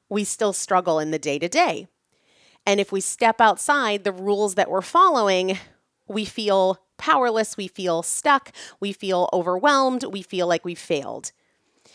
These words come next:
It's because so many people are taking the approach of trying to specialize in this one area of their life instead of developing a generalized set of skills and tools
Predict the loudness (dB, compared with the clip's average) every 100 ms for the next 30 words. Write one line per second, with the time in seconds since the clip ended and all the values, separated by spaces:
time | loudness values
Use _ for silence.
0 | -20 -6 -6 -6 -10 -10 -2 -2 -2 -4
1 | -2 2 2 2 -2 -6 -10 -4 -2 -2
2 | -4 -8 -8 -6 -6 -4 -6 -4 -2 -2
3 | -2 -8 -6 -4 -4 -8 -10 -12 -6 -2
4 | -2 -2 2 2 2 0 -4 -10 -18 -8
5 | -4 -2 0 -2 -2 -2 -2 -2 -4 -4
6 | -2 0 0 -2 -6 -4 -4 -4 -2 0
7 | 0 -4 -4 -4 -4 -6 -6 0 2 4
8 | 4 2 -2 -12 -20 -20 0 0 2 2
9 | 2 0 0 -2 -2 -6 -10 _ _ _
10 | -6 -6 0 0 2 2 2 2 0 -6
11 | 0 2 0 -2 -4 -4 -6 -2 -2 -2
12 | -4 -6 -6 2 4 4 0